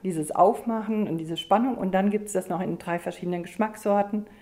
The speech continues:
so dass man ein unterschiedliches Erlebnis hat, dann auch eben durch die Geschmackssinne. Das beflügelt nochmal das gesprochene Wort der Kirche,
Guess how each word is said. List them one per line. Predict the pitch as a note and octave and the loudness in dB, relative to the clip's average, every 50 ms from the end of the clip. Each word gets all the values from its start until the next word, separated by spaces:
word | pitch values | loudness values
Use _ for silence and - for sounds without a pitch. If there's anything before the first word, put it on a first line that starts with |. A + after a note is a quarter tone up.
| - - - - - - - | -20 -20 -20 -20 -20 -20 -6
so | - F3 F3 | 0 0 2
dass | F3+ E3+ F3+ F3+ - | 4 4 2 2 2
man | G3 E3+ E3+ F3 F3+ F3+ | 2 4 4 4 2 2
ein | - - - F3+ | 0 -2 -6 -6
unterschiedliches | - - F#3+ - A3 G#3 G#3 F#3+ - F3+ E3 F3 | -2 -2 0 0 0 0 0 2 4 4 4 4
Erlebnis | - - E3+ E3+ F3 E3+ A3 F#3 G3 - | 4 4 4 4 4 4 4 2 2 2
hat, | E3+ D#3 - | 0 2 4
dann | E3 E3+ E3 B2 | 4 4 4 4
auch | G2 C#3 D3+ D#3+ - - - | 4 4 4 2 0 -4 -4
eben | - - E3 - F3 F3 E3 F3 | -2 -2 0 0 -2 -4 -2 -2
durch | E3 E3+ | -4 -4
die | - - | -2 -2
Geschmackssinne. | F3 D#3+ - - D#3+ D3 - - - - D#3+ E3 G3+ - - - - - - - - - - - - - - - - - | -4 -4 -2 -2 -4 -4 -4 -6 -8 -6 -6 -6 -8 -10 -14 -18 -20 -20 -20 -20 -20 -20 -20 -20 -20 -20 -20 -10 -2 0
Das | F3 F3 - - - - - - | 0 0 0 -2 -6 -6 -8 -8
beflügelt | - E3+ F3 E3+ F3 - A#3 C4 D4 D4+ C#4 C4+ - | 0 2 2 2 4 2 2 2 4 4 2 2 2
nochmal | A3 G#3+ F#3+ G#3 G#3 | 2 2 4 2 2
das | G3+ G3 G3 | 2 2 0
gesprochene | - F3 - - - F3 E3+ - E3+ D#3+ D#3+ | -2 -4 -6 -4 -4 -4 -2 -2 -4 0 2
Wort | E3+ E3+ F3 E3+ E3+ | 4 4 4 4 0
der | D3 | -2
Kirche, | - - - B3 D4+ D4 - E4 | 0 0 0 0 0 -2 -2 -2